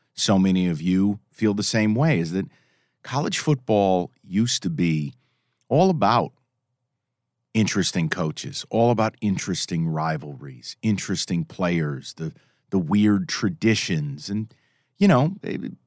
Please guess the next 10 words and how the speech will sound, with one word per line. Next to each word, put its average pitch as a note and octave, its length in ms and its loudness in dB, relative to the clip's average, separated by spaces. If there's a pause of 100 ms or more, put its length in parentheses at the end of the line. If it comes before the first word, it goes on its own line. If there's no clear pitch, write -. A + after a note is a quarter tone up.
(100)
part E3 220 0
of F3 80 0
it F#3 100 4
was, F3+ 220 2
too, G#3 240 4
you G#2 120 2
know, G#2 120 2
the A#2 120 2
weird B2+ 580 2
places. B2 880 -4